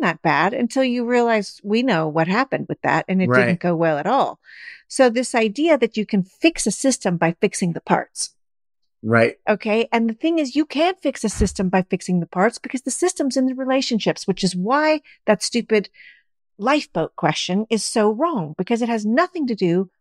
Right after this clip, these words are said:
Speaker 1: with what are the possibility of the relationships between the people on the boat.
Speaker 2: Right.
Speaker 1: What might they find? So they will find a way. They will figure it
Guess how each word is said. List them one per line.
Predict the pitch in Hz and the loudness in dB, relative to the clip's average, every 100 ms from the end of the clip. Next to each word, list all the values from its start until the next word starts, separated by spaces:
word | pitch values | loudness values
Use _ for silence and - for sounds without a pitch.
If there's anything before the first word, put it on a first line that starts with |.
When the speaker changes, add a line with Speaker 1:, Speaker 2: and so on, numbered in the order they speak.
| - | -2
Speaker 1:
with | 226 208 | 0 0
what | 214 | 0
are | 247 | 0
the | 233 | -2
possibility | - 208 190 202 190 180 180 | -4 -2 -2 -4 -2 0 0
of | 190 | -2
the | 185 | -2
relationships | 190 180 165 - 175 170 - | 0 0 0 -2 -4 -4 -4
between | 196 - 160 | -6 0 0
the | 180 | 0
people | - 151 160 | -4 -6 -2
on | 165 202 | 0 0
the | |
boat. | 226 370 - - _ _ | 0 0 -2 -8 _ _
Speaker 2:
Right. | 101 101 104 101 - | -10 -4 0 2 2
Speaker 1:
What | 180 285 302 | 4 2 0
might | 294 277 302 | -2 -2 0
they | - 269 | -2 -4
find? | 269 359 381 240 110 - _ _ _ _ _ | -4 -4 -2 -4 -6 -12 _ _ _ _ _
So | - 254 262 262 - | -4 0 0 -2 -2
they | 269 370 | 2 2
will | 339 311 370 | 0 -2 -4
find | - 320 370 | -2 -2 0
a | |
way. | 349 453 466 - _ _ | 0 0 -2 -4 _ _
They | 285 | -2
will | 381 427 | 0 -2
figure | - 370 403 | -2 -2 -2
it | 403 | -2